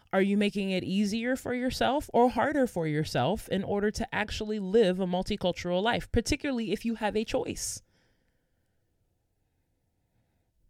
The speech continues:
Are you making it easier or are you making it harder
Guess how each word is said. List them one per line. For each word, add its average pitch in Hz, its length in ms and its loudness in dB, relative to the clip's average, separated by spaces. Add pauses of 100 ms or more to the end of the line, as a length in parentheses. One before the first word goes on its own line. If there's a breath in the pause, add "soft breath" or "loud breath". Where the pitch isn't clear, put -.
(1200)
Are 208 60 2
you 247 120 4
making 269 300 0
it 262 120 0
easier 302 580 -2
or 226 180 -2
are 233 40 -2
you 226 180 0
making 208 400 -4
it 185 160 -2
harder 214 1000 -2